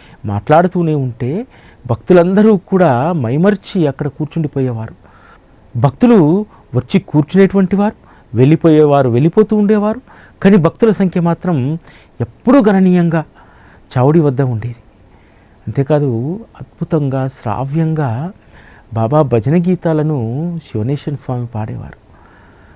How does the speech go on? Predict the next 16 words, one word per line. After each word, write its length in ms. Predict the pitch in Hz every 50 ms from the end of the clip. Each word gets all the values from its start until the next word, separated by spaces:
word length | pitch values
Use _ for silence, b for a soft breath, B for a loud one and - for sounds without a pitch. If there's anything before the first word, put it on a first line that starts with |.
| b b - 113
గురువారం 440 | 117 110 120 139 156 170 170 165 160
పూట 640 | - - - 139 139 135 123 110 110 123 147 180 220 247 _ _ _ _ _ _ _ - 208 156 147 123 - -
జనాలు 320 | 117 107 117 135 156 165
ఎక్కడ 540 | 160 127 113 101 - _ _ - - 175 180
ఉన్నా 300 | 170 170 160 151 147 143
సరే 380 | 127 - 123 113 110 127 165 196 - _ b b b b b b b b b b b b b b - - -
చావడికి 420 | 104 107 117 139 156 185 165 - 156
వచ్చి 680 | 135 123 - - - 147 139 117 107 110 127 147 160 -
ఆ 180 | 156 - 110 113
భజనలో 540 | 117 110 107 110 107 - 139 156 170 185 175
పాల్గొనేటువంటి 800 | - - 120 117 120 123 127 123 120 117 - - 123 120 - 120
వారు. 320 | 113 107 101 - _ _ _ _ _ _ _ b b b b b b b b b b b b b
అంత 200 | - 117 120 -
అద్భుతంగా 680 | 107 104 123 131 127 160 - 185 170 165 151 156 151 156 - _ _ _ - -
చావడి 280 | 123 117 123 135 139 139
వైభవాన్ని 1120 | 120 104 107 110 127 147 143 151 156 156 160 156 147 147 147 147 135 117 107 107 127 151